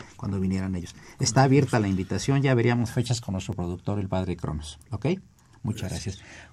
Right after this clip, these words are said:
Speaker 1: ¿Cuál es la idea con relación a una reforma que tú estimas que es muy importante? ¿Nos puedes poner algún caso práctico de, de ello y, y qué tan bonancible o buena sea esta medida, este, este,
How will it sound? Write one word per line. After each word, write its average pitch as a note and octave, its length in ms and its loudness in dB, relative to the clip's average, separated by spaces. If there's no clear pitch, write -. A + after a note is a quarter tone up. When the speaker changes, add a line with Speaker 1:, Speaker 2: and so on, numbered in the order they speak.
Speaker 1:
¿Cuál F3+ 240 6
es F#3 160 4
la A#2+ 140 6
idea C3+ 440 6
con G2 140 0
relación G2+ 480 4
a A2+ 60 2
una A#2 200 6
reforma A2+ 420 2
que F#2 120 -4
tú - 120 -4
estimas A2+ 440 2
que A#2 100 2
es G#2 80 2
muy A2 220 6
importante? G2 640 2
¿Nos F2+ 140 -8
puedes A2+ 180 0
poner A#2 240 2
algún A2 200 2
caso A2 320 0
práctico A2 640 -4
de, F2+ 280 -2
de A2 140 0
ello B2+ 260 -2
y, G2 240 -6
y G#2 140 -10
qué A2+ 140 -2
tan A2 320 4
bonancible F#2+ 760 0
o G2+ 80 0
buena A2+ 440 0
sea G2+ 200 -2
esta F#2+ 240 -4
medida, F#2 480 -4
este, - 360 -2
este, - 240 -8